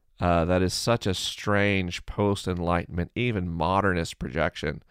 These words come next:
to put onto ancient literature. It's just not how people thought.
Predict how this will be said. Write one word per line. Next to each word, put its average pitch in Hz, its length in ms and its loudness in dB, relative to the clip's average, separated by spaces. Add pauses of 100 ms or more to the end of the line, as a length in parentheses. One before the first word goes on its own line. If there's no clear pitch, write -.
(480)
to 101 120 -4
put - 280 0
onto 85 320 2 (100)
ancient 87 400 -2
literature. 85 580 0 (960)
It's 87 200 -4
just 107 200 -2
not 98 320 4
how 87 180 0
people - 360 -6
thought. - 680 -2